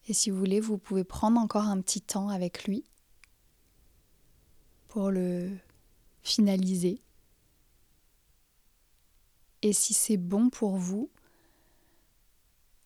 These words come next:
je vais vous proposer de laisser venir un titre que vous allez pouvoir écrire, euh, soit en bas, soit au dos, soit sur un petit carnet à côté. Et vraiment, dans le choix de ce titre, vous pouvez, euh,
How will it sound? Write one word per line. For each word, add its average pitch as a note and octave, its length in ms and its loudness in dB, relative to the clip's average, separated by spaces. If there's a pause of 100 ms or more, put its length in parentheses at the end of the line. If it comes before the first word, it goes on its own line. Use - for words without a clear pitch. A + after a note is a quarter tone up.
je G3 100 -6
vais G#3 80 -2
vous G3 140 -4
proposer G#3+ 580 2
de G#3 340 2
laisser G3+ 380 2
venir G#3+ 260 2
un G3+ 220 0
titre - 520 -4 (380)
que G#3+ 120 -8
vous G#3 120 2
allez G3 200 2
pouvoir G3 420 0
écrire, G3+ 640 0
euh, F3+ 180 -4 (540)
soit - 260 -2
en F#3 140 2
bas, A3 480 0
soit G3+ 240 0
au F#3 120 2
dos, A3 460 2
soit G#3+ 180 -4
sur F#3+ 220 -4
un F#3 80 -4
petit - 200 -6
carnet F#3+ 440 -2
à F#3+ 100 -4
côté. F#3+ 420 -6 (1120)
Et G3+ 140 2
vraiment, A3 320 6
dans A#3+ 160 8
le G3+ 120 4
choix B3+ 280 0
de - 80 -2
ce - 140 0
titre, - 480 -4
vous G3 160 -2
pouvez, G#3 460 -2
euh, F#3+ 200 0